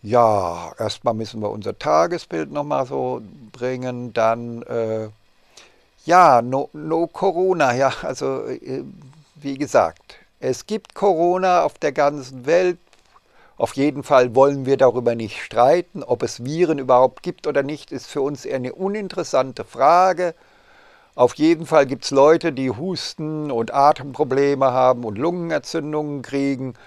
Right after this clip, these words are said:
Äh, das gibt's aber schon seit, äh, langer Zeit. Und entscheidend ist nur die Aussage,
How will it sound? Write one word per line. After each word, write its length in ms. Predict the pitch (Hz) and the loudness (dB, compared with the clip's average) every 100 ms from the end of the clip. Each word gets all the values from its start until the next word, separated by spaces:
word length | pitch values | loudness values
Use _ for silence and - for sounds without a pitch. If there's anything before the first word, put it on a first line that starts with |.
| - - - _ - | -20 -20 -20 _ -4
Äh, 220 | 156 156 | -2 0
das 200 | 156 - | 0 -2
gibt's 240 | 170 - | -4 -2
aber 200 | 143 135 | 4 4
schon 240 | 127 131 120 | 4 0 2
seit, 420 | 117 113 110 104 | 6 6 4 -2
äh, 480 | 120 117 113 107 107 | -8 -2 -2 -2 0
langer 480 | 107 165 185 180 170 | 4 4 4 0 0
Zeit. 640 | - 147 143 139 139 - _ _ _ _ _ - | 2 6 6 4 -2 -12 _ _ _ _ _ -4
Und 420 | 143 147 143 - - | 2 2 0 -10 -6
entscheidend 640 | 127 - 165 180 185 165 | -6 0 4 4 4 -2
ist 160 | 165 160 | -6 -4
nur 220 | 160 170 | -2 0
die 160 | 156 127 | 0 4
Aussage, 880 | 131 139 - 127 120 113 107 107 | 4 4 0 0 2 0 -2 -8